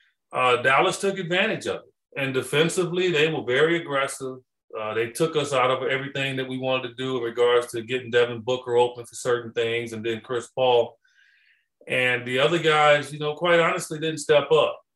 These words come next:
You know, and look, I, I think I can make a comment on that because, you know, after starting five, six years in the N B A, I, I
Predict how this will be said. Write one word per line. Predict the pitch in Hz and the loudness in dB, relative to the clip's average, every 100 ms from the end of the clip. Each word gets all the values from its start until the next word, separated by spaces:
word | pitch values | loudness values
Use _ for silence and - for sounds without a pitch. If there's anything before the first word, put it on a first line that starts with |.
| _ | _
You | 151 | -6
know, | 135 135 | -4 -4
and | 135 139 | -4 -2
look, | 123 | -2
I, | 143 156 165 | 2 2 2
I | 165 | 2
think | 165 | 2
I | 139 139 | 4 2
can | 143 131 117 | 0 -6 -6
make | 123 117 | -6 -6
a | |
comment | - 139 143 147 143 | -6 -2 0 2 2
on | 143 | 2
that | 139 151 131 | 2 0 -2
because, | - 127 123 123 | -4 0 0 -2
you | |
know, | 123 117 | -2 -2
after | - | -4
starting | - 139 127 120 110 | -4 2 4 4 0
five, | 120 120 120 | -2 0 0
six | - 127 113 127 | -2 -10 -10 -8
years | 120 113 | -8 -6
in | |
the | 117 | -6
N | 113 | -6
B | 113 123 | -2 4
A, | 120 110 | 4 4
I, | 107 | 0
I | 113 107 110 | -4 -4 -4